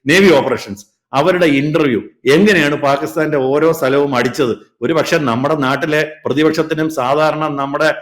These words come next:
ഈ, ഈ ഗവൺമെന്റിനെ കുറ്റം പറയുന്ന മിലിറ്ററി വരെ കുറ്റം പറഞ്ഞു കഴിഞ്ഞ പ്രാവശ്യം, ആ, ഈ ബലാക്കോട്ട് ആക്രമണത്തിൽ അവര് ഓരോന്നും വളരെ, വളരെ കൃത്യം, നേരത്തെ പറഞ്ഞിട്ടുള്ള ഇന്റർവ്യൂ പ്രസ് ബ്രീഫിംഗ് പോലെയല്ല, ഓരോന്നും കൃത്യ, കൃത്യ, കൃത്യമായിട്ട് അടിക്കുന്നതിന് മുൻപേ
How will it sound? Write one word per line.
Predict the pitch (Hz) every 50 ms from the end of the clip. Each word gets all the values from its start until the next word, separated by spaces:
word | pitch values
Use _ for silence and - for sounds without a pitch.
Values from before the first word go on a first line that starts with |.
| - _ _ _ _ -
ഈ, | 120
ഈ | 123 123 120 123 131 135 127 120 107 113 113
ഗവൺമെന്റിനെ | 110 101 101 120 110 127 127 135 156 160 160 160 160 160
കുറ്റം | 151 - 131 - - 165 156 151
പറയുന്ന | 151 147 147 147 147 151 151
മിലിറ്ററി | 147 139 160 196 202 214 226 226
വരെ | 214 196 196
കുറ്റം | 165 170 - 180 165 147
പറഞ്ഞു | 139 127 120 120
കഴിഞ്ഞ | 120 120 127
പ്രാവശ്യം, | 120 110 104 - - 98 101 _ _ _ _ _ -
ആ, | 117 120 123 123 123
ഈ | 123 127 135 139 127
ബലാക്കോട്ട് | 120 117 123 131 147 156 156 156 160 151 - 147
ആക്രമണത്തിൽ | 135 127 127 - 135 123 120 113 - 104 98 - _ _ _ _ _ -
അവര് | 135 165 180 185
ഓരോന്നും | 170 165 180 202 226 247 254 240 233 208 175 156 127 95 - - _ _ _ _ _ _ _ -
വളരെ, | 117 139 151 185 202 214 226 226 220 226 220
വളരെ | 208 196 196 196 202
കൃത്യം, | 175 160 160 156 170 147 139
നേരത്തെ | 143 160 170 165 - 202 185
പറഞ്ഞിട്ടുള്ള | 180 170 170 175 175 160 165 170 175 175
ഇന്റർവ്യൂ | 170 160 160 165 170 175 170 175 175 175
പ്രസ് | 170 - 147 135 - 160
ബ്രീഫിംഗ് | 165 175 156 160 175 170 156
പോലെയല്ല, | 160 160 151 135 123 110 98 - _ -
ഓരോന്നും | 123 139 165 185 202 208 202 208 196 190 185 185 190 190 _ -
കൃത്യ, | 151 170 160 - - 214 208
കൃത്യ, | - 165 156 160 156 - 185
കൃത്യമായിട്ട് | 156 160 156 156 - 175 160 160 156 151 151 151 - 180 165 - _ _ _ -
അടിക്കുന്നതിന് | 143 165 160 165 175 175 175 175 175 175
മുൻപേ | 165 160 156 156 156 175 196